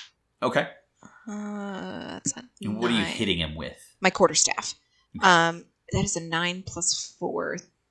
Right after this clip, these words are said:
Speaker 2: Twelve, yes? No.
Speaker 1: Yes.
Speaker 2: Thirteen. Whatever. Um, then that hits. Okay, so with Shillelagh,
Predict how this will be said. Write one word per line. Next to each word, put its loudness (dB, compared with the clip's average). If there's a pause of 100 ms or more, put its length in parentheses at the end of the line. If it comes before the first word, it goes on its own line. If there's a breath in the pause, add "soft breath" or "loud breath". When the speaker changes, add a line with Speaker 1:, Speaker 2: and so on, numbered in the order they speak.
(140)
Speaker 2:
Twelve, 4
yes? 2 (200)
No. 4
Speaker 1:
Yes. -2 (200)
Speaker 2:
Thirteen. 2
Whatever. 6 (420 loud breath)
Um, 10
then 2
that 0
hits. -2
Okay, -10
so 0
with 0
Shillelagh, 2